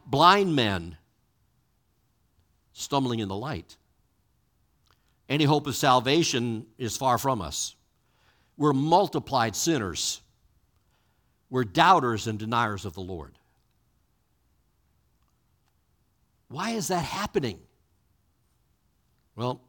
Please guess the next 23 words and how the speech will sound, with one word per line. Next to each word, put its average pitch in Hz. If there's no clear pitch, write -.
Isaiah 123
gives 120
us 95
the 113
answer 127
in 101
verse 104
five 117
and 98
verse 104
fourteen. 98
He 113
says, 143
"We've 123
hatched 151
the 123
adder's 127
eggs, 104
we've 113
woven 139
the 104
spider's 139
web, 98